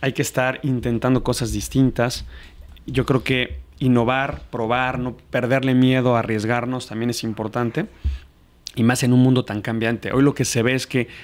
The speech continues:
los que no se mueven, los que no hacen nada, desaparecen. No importa el tamaño de empresa que seas, ¿no? El segundo es, s-,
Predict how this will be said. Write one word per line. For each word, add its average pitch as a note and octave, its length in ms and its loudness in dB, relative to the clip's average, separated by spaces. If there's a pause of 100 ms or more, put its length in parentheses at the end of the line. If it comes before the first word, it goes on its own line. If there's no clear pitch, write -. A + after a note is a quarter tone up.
los A#2 300 2
que B2 100 -2
no C3 160 6
se D3 140 2
mueven, C3 360 6
los A2+ 140 0
que A#2+ 100 -4
no B2+ 140 2
hacen C3+ 240 0
nada, C3+ 320 0 (300)
desaparecen. A2+ 800 0 (340)
No B2 100 4
importa C3+ 320 4
el B2+ 80 0
tamaño A#2+ 280 4
de A#2+ 80 6
empresa A2+ 280 0
que - 100 -6
seas, F#2+ 320 -4
¿no? G#2+ 140 -4 (640)
El C3+ 100 0
segundo E3 380 4
es, - 200 -2 (240)
s-, - 300 -6